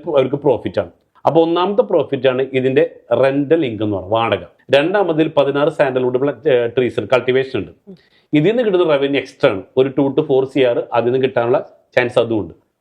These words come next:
മാത്രമല്ല മൂന്നാമത്തിന് ഏറ്റവും വലുത് ലാൻഡ് അപ്രിസിയേഷൻ. കാരണം ഇന്ന് നമ്മുടെ കേരളം എന്ന് പറയുന്നത് നമ്മുടെ സംസ്ഥാനം ടോട്ടൽ ഉള്ളത് തൊണ്ണൂറ്റാറ് ലക്ഷം ഏക്കറാണ്.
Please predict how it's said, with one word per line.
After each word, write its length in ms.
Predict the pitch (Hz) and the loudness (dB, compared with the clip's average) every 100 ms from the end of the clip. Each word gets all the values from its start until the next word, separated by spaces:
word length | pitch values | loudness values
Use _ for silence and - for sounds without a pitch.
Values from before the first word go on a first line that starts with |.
| - | -2
മാത്രമല്ല 460 | 135 156 202 185 170 | 0 2 2 2 0
മൂന്നാമത്തിന് 680 | 135 143 156 175 214 208 | 0 0 0 0 0 0
ഏറ്റവും 340 | 151 - 226 170 | -2 -2 0 2
വലുത് 400 | 143 120 131 113 | 0 0 -2 0
ലാൻഡ് 220 | 113 117 | 0 0
അപ്രിസിയേഷൻ. 500 | - 104 - 95 - _ _ - 120 | -2 -4 -4 -8 -10 _ _ -2 0
കാരണം 320 | 120 147 180 - - 123 | 0 -2 -6 -14 -6 0
ഇന്ന് 240 | 131 170 | 2 2
നമ്മുടെ 280 | 170 151 151 | 2 0 0
കേരളം 300 | 143 131 143 | 2 2 0
എന്ന് 120 | 151 147 | 0 0
പറയുന്നത് 200 | 143 143 | 0 -2
നമ്മുടെ 180 | 131 | -2
സംസ്ഥാനം 440 | 131 123 110 123 123 | -2 -4 -2 -2 0
ടോട്ടൽ 300 | 127 120 123 | 0 0 -2
ഉള്ളത് 260 | 131 120 120 | -2 -2 -2
തൊണ്ണൂറ്റാറ് 420 | 117 117 117 113 | -2 0 0 0
ലക്ഷം 180 | 120 135 | 0 0
ഏക്കറാണ്. 320 | 123 151 101 | 0 0 -2